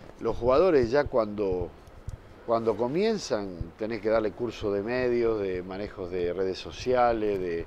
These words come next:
locución ante la prensa. Vos habrás visto que muchas veces, eh, eh, las contestaciones de los jugadores son las mismas ante los periodistas. O sea, todo influye. La preparación psicológica, la formación en,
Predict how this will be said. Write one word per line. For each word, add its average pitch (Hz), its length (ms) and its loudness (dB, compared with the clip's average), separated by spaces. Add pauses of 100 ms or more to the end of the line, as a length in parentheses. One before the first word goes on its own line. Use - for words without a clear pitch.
(440)
locución 101 480 -4
ante 104 220 -4
la 98 140 0
prensa. 120 480 -2
Vos 110 240 -2 (160)
habrás 98 260 -4
visto 107 240 -4
que 95 60 -4
muchas 98 240 -6
veces, 101 340 -6 (560)
eh, 65 380 -10 (420)
eh, 57 300 -12
las 90 160 -8
contestaciones 92 520 -10
de 101 60 -6
los 87 60 -6
jugadores 101 240 -4
son 92 120 -8
las 92 140 -10
mismas 117 360 -6
ante 90 140 -10
los 87 100 -10
periodistas. 117 560 -2
O - 60 -12
sea, 120 140 -2 (680)
todo 196 320 8
influye. 98 640 -4 (100)
La 117 140 0
preparación 110 540 0
psicológica, 101 1400 -2 (1080)
la 95 140 -6
formación 151 680 -4
en, 113 180 -8